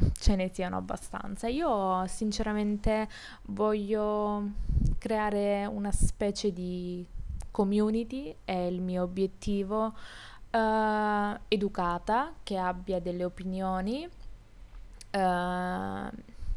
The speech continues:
per creare appunto uno scambio di opinioni su eventuali argomenti di cui mi viene da discutere,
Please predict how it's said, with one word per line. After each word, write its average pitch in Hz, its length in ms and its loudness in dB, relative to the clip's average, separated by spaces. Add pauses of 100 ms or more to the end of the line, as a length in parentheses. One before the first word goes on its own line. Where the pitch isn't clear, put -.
(960)
per 208 200 -2
creare 190 460 2
appunto 202 500 0
uno 196 160 -2
scambio 208 480 -2
di 202 120 -2
opinioni 214 760 -2
su 196 460 -4 (320)
eventuali 202 500 0
argomenti 190 1000 -2
di 196 200 -4
cui 180 640 -2 (760)
mi 226 140 4
viene 190 260 2
da 185 100 6
discutere, 185 1000 -2